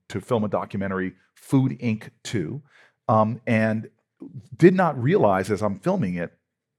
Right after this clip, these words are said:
that women would be coming up and wanting to offer their testimony. So I'll never forget these two elder African-American women. One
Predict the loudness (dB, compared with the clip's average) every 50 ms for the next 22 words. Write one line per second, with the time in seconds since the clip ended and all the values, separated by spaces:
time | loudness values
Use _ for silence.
0 | _ _ _ -20 -20 _ _ -4 0 0 0 0 0 0 2 2 4 2 0 0
1 | -4 -4 -6 -6 -10 -4 -2 -2 0 0 0 -2 -2 -2 -2 -4 _ _ -20 -20
2 | -20 _ _ -2 0 0 2 2 2 2 0 -2 -4 -2 -2 -2 -2 -2 -2 -2
3 | -4 -4 -4 -6 -6 -4 -6 -8 -8 -8 -10 -12 -16 _ _ _ _ _ _ _
4 | _ -12 -6 -4 -2 -2 -2 -4 -4 -2 -2 0 0 -2 -4 -6 -4 -4 -2 -2
5 | 0 0 0 -2 -2 -2 -2 -4 -4 -4 -8 -10 -8 -10 -6 -6 -4 -4 -2 -4
6 | -4 -6 -6 -8 -6 -6 -4 -6 -6 -6 -4 -4 -2 -2 -2 -4